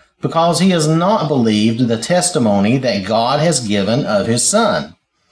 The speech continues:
And this is the testimony, that God has given us eternal life, and this life is in his Son. He who has the Son has life. He who does not have the Son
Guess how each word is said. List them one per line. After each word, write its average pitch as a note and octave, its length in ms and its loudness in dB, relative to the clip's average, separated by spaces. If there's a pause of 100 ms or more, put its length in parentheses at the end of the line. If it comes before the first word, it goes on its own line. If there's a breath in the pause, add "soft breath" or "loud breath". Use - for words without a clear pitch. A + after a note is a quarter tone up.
(560 soft breath)
And D3+ 280 0
this G3+ 460 0
is D3+ 240 0
the D3+ 80 -2
testimony, A2 840 0 (240)
that B2 260 -2
God F#3+ 340 2
has C3 260 -2
given F3 280 0
us D#3 280 0
eternal G3 540 0
life, G#2+ 480 -2
and B2 240 0
this F#3+ 240 0
life B2+ 400 -2
is C#3 240 -2
in A2 220 0
his C3+ 200 0
Son. A2 520 -2 (560 soft breath)
He A3+ 280 2
who G3 180 2
has D#3 460 0
the D3 120 0
Son D#3 800 0
has C3+ 340 -2
life. D#3 580 -2 (380 soft breath)
He G#3 240 2
who F#3 220 2
does D3+ 220 0
not F3+ 320 0
have B2+ 300 0
the A2 120 0
Son A2 560 0